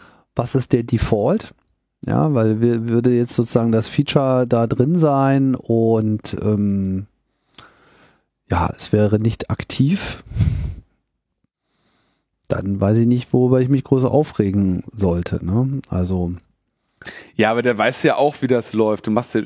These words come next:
Speaker 2: du installierst den Browser und dann sagt er, „Willst du mehr Privatsphäre? Dann drück hier den riesigen großen blauen Knopf.“ Und, ähm, da unten rechts, diese ganz klein, steht da so, „Nee, ich möchte,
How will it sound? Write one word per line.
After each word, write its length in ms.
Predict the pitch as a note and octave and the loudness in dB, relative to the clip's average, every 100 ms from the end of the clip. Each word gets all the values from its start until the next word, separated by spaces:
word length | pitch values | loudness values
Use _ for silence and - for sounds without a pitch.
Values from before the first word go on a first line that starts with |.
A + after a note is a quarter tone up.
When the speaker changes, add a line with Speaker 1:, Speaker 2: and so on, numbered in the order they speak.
| G#2 - | -6 -8
Speaker 2:
du 140 | - A2+ | -2 0
installierst 580 | A#2 - C3 A#2+ B2+ | 0 -2 -2 -2 -2
den 120 | A#2+ G2+ | -2 0
Browser 340 | G#2+ C3 D3 | 2 2 0
und 60 | C#3 | 0
dann 120 | B2 | 0
sagt 200 | C#3+ D#3 | 0 0
er, 140 | C3 | 0
„Willst 200 | C#3 C#3 | -2 -2
du 60 | C#3 | 0
mehr 160 | B2+ | 0
Privatsphäre? 840 | - C3+ A#2+ A#2 - - E3+ E3 E3 | 0 0 0 0 -4 -2 0 2 0
Dann 200 | D3 C3+ | 0 0
drück 240 | C3 C#3+ | -2 0
hier 120 | D3+ | 0
den 140 | C#3+ C3 | 0 0
riesigen 500 | A#2 D#3+ G#3 G#3 E3+ | 0 -2 -2 -2 -2
großen 360 | C#3 D3+ D3 | 0 0 2
blauen 300 | C3+ C3 C3+ | 2 2 0
Knopf.“ 500 | - C3 A#2+ E3 - - _ _ _ _ _ _ _ _ | 0 0 0 -2 -14 -20 _ _ _ _ _ _ _ _
Und, 500 | C3 B2+ B2 - - | 0 2 0 -2 0
ähm, 420 | B2+ A#2+ A#2 A2+ A2 _ _ _ _ - | 0 0 0 -4 -6 _ _ _ _ -4
da 120 | A#2 | -2
unten 220 | D#3 F3 | 0 -2
rechts, 320 | C#3 C#3+ - | -2 -2 -6
diese 220 | A2+ A#2 B2 | -8 -4 -2
ganz 200 | B2+ - | -4 -4
klein, 260 | A#2+ A#2 | -2 -2
steht 220 | - B2 | -2 -2
da 80 | A#2+ | 0
so, 300 | A#2+ A#2+ A#2 - _ - | 0 -2 -2 -8 _ -2
„Nee, 340 | C3 D3 C#3 - - | 0 2 -2 -8 -12
ich 140 | - - | -6 0
möchte, 500 | D#3 - D#3 C#3+ | -2 0 0 0